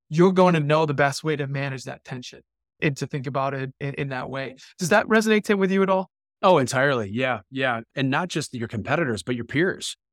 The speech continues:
Speaker 2: You could look at your industry peer group and find very successful, like-minded companies that handle certain things very differently than you do because you do you. And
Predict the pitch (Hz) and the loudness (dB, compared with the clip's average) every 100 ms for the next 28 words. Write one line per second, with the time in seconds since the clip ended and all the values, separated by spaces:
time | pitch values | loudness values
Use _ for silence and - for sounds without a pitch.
0 | _ 120 135 139 131 143 143 127 123 143 | _ -6 -4 -2 -4 -4 -4 -4 -2 -2
1 | 143 123 120 139 180 135 117 113 120 113 | -2 -6 -8 -10 -10 -8 -10 -6 -8 -2
2 | 123 123 123 - _ 110 120 139 143 123 | 0 0 -2 -6 _ -12 -4 -4 -4 -8
3 | - 135 - 135 123 113 127 127 127 120 | -6 -8 -6 -8 -6 -2 -2 0 -2 -2
4 | 120 139 160 127 110 120 - _ _ _ | -4 -4 -2 -2 -2 -6 -8 _ _ _
5 | _ 127 151 - 160 135 147 147 110 113 | _ 0 0 -2 -4 -2 -2 -2 -4 -6
6 | 120 127 117 110 131 120 113 104 104 156 | -4 -2 -4 -6 -4 -4 -4 -6 -2 0
7 | 151 101 90 107 151 139 135 - _ _ | 0 -4 -8 -8 -2 -2 -2 -10 _ _
8 | _ _ 110 180 180 196 165 233 101 - | _ _ 0 2 2 2 2 0 -2 -10
9 | _ _ _ 117 120 117 | _ _ _ -4 -2 -2